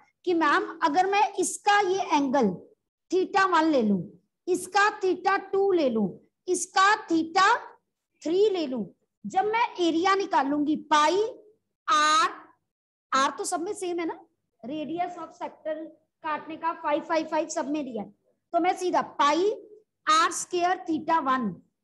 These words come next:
by three sixty plus pi r square theta two by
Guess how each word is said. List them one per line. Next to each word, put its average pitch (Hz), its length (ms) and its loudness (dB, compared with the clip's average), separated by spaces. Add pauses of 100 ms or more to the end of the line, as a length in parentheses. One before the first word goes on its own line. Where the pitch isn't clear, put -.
(100)
by 294 160 0 (100)
three 339 200 0
sixty 440 400 -2 (1600)
plus 359 300 2 (600)
pi 339 380 4 (560)
r 339 240 4
square 294 420 -2 (500)
theta 359 340 2 (120)
two 349 100 2 (200)
by 311 120 2